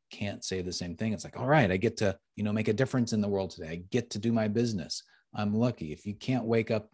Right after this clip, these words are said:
saying that yourself, um, that's gonna flow down your team, and they may end up starting to say the same thing.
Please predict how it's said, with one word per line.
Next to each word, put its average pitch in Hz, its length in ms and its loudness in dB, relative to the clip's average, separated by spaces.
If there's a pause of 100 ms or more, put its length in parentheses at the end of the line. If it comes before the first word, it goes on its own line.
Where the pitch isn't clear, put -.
(100)
saying 110 360 0
that 104 200 -2
yourself, 117 720 4 (880)
um, 101 760 0
that's 101 300 2
gonna 98 320 -2 (500)
flow 113 260 4
down 101 280 2
your 90 140 -4
team, 98 340 -2
and 90 180 -2
they 98 560 4 (540)
may 92 240 -4
end 90 180 -4
up 90 240 -4
starting 87 340 -6
to - 180 -16
say 87 220 -2
the 82 120 -6
same 82 240 -8
thing. 110 340 -6